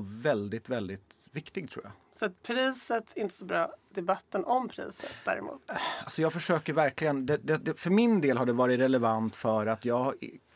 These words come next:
Speaker 1: jag har verkligen fått gå igenom rätt många faser. Eh,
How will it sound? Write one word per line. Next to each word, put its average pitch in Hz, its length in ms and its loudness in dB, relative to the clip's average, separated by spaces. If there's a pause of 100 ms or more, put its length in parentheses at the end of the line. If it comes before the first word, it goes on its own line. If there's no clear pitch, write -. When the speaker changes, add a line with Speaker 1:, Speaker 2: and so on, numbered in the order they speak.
(160)
Speaker 1:
jag 127 100 -8
har 147 100 0
verkligen 147 680 2
fått - 160 -14
gå 135 160 2
igenom 113 280 2
rätt 110 180 -4
många 127 300 2
faser. 131 680 2 (520)
Eh, 123 140 0